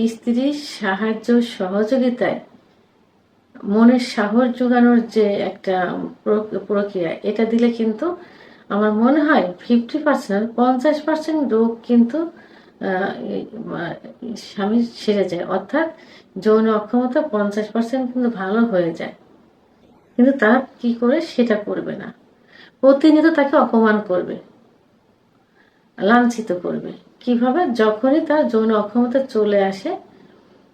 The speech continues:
তখন কি করে, সেই কথাগুলো তার ফ্যামিলিতে বলে, তার বাবা মার ফ্যামিলিতে বলে। অনেক সময় দেখা যায় ডিভোর্স করায় নিয়ে চলে যায়, বাচ্চা কাচ্চা হয়ে গেছে, বিয়ের, আহ, যে একটা বৈবাহিক যে বন্ধন,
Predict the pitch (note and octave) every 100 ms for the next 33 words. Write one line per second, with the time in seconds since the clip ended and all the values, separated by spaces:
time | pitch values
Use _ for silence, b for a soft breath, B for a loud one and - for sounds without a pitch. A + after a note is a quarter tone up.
0 | _ G3+ G#3 B3+ A#3+ B3 A#3 B3 C4+ E4
1 | - A3+ A3+ G3+ G3+ C4 C4 C4+ F4 F#4+
2 | - G#3 G#3 A3+ A#3 B3 B3+ G#3 F#3 F3+
3 | G3 G3+ G#3+ A3+ A#3+ A#3+ A#3 F#3+ F3+ -
4 | - - C#2+ - - _ _ _ _ b
5 | b b b A#3 C4+ C4 D4 B3+ B3 C4+
6 | C4 A3 A#3+ C4+ C4+ - A#3+ A3 G3+ F#3
7 | F3+ - D3+ D#3 D#3+ G3+ A#3+ C#4 C4+ C#4
8 | D4 A3+ B3 D4+ D4+ D4+ F#4 F#4+ B B
9 | B B B B - F#3 - A#3+ D#4 E4+
10 | E4 - G#3+ G#3 G#3 G#3 A3 G#3+ G3+ -
11 | F3 A3+ A#3+ C4 D4+ C#4+ C4+ G3+ G#3+ G#3+
12 | A#3 F#3 -